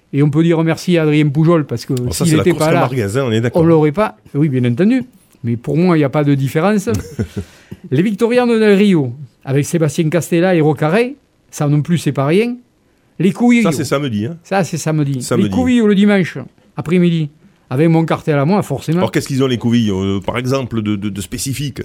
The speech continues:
Speaker 1: Bah, les couilles, ce sont les couilles, ce sont des taureaux.
Speaker 2: C'est, c'est
Speaker 1: Euh,
Speaker 2: une
Speaker 1: Manzanares a, a, a gracié, le, le, le pro-, le, le premier taureau de Ligue a gracié dans les arènes de Séville, c'est lui qui l'a gracié, c'était un, c'était un couille. Donc, au cartel, on a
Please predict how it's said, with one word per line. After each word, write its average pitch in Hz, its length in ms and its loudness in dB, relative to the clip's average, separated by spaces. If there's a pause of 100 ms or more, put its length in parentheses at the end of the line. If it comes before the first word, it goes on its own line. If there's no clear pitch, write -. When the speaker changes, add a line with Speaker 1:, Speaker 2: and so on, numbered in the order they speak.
(100)
Speaker 1:
Bah, - 120 -18 (100)
les 139 100 -6
couilles, 175 380 2
ce 123 140 -4
sont 196 140 0
les 185 120 2
couilles, 202 380 2
ce 120 80 -6
sont 120 100 -6
des 147 160 0
taureaux. 180 440 0 (140)
Speaker 2:
C'est, - 140 -6
c'est 110 200 0
Speaker 1:
Euh, 190 280 0
Speaker 2:
une 170 60 0
Speaker 1:
Manzanares 185 640 0
a, 170 40 0
a, 151 280 -4 (100)
a 170 120 -6
gracié, 175 800 -2 (180)
le, 160 180 -6
le, 175 240 -4
le 151 160 0
pro-, 170 240 -6
le, 139 220 -2
le 131 100 -6
premier 160 360 0
taureau 180 400 0
de 139 100 -4
Ligue 156 280 0
a 123 40 -2
gracié 151 340 -2
dans 147 140 -2
les 143 160 0
arènes 151 220 0
de 139 100 2
Séville, 180 380 0
c'est - 140 -4
lui 156 140 -4
qui 143 100 -6
l'a 143 100 -2
gracié, 151 320 -4
c'était - 260 -6
un, 156 140 -4
c'était 156 320 -10
un 160 80 -2
couille. 123 320 -4 (720)
Donc, 170 200 4
au 180 100 4
cartel, 175 360 0
on 160 140 2
a 147 200 0